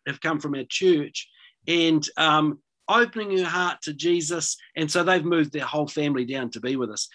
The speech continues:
So I, I'm not, I'm not vaguely depressed that we're locked down.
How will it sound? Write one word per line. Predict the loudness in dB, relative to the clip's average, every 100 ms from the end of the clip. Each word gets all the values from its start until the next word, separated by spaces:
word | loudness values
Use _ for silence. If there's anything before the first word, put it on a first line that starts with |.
| -18 -20 -12 0
So | 4
I, | 6 4 4 4 6
I'm | 6
not, | 6 2 2
I'm | 2 4
not | 4 0
vaguely | 0 4 4 6 0
depressed | 0 -6 -6 -6 -6
that | -8 -4
we're | 0
locked | -2 -2
down. | -2 0 0